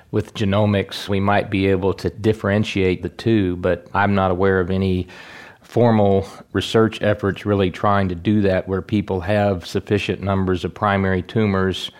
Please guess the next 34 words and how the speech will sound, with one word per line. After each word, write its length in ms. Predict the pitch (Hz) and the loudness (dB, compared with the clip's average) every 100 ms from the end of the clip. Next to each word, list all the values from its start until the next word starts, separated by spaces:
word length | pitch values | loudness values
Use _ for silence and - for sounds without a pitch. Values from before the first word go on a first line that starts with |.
| - | -20
stored 760 | - - 113 101 95 92 90 82 | -14 -6 0 2 4 4 2 -2
and 120 | 98 | -4
sufficient 520 | 87 87 104 95 - | -4 -4 -2 -2 -4
numbers 340 | 98 98 92 87 | -2 0 -2 -2
of 160 | 87 92 | -4 0
I 140 | 107 | 2
B 160 | 101 98 | 2 0
T 260 | - 98 | 0 2
Rs 340 | 98 101 101 95 | 4 4 4 0
stored 640 | - 101 95 92 87 82 | -2 0 0 0 -2 -6
to 100 | - | -4
look 240 | 90 104 98 | -2 -2 -2
at 80 | |
that. 220 | 90 90 90 | -2 -2 -2
It's 200 | - - | -6 -8
an 160 | - 104 | 0 2
interesting 420 | 110 107 98 98 | 2 0 0 -2
question. 360 | 92 113 - 101 | 2 0 2 0
I 80 | |
don't 220 | 98 107 104 | 2 2 2
know 180 | 98 | 0
practically 1300 | - - 113 127 - 98 - 95 92 92 95 95 92 | -2 -4 -2 -2 -2 -6 -2 0 2 2 2 0 -2
how 260 | - 107 104 | -2 0 2
much 280 | 101 92 | 2 0
of 80 | 95 | -2
an 120 | 85 | -2
impact 500 | 90 107 - 98 95 | -2 -2 0 -2 0
it 80 | 92 | -2
would 140 | 92 87 | -4 -2
have 280 | 98 98 | 0 0
on 220 | 92 92 90 | 2 0 0
what 320 | 95 90 - | 0 -2 -6
you 100 | 90 | -6
do, 480 | 82 104 107 98 | -2 0 2 0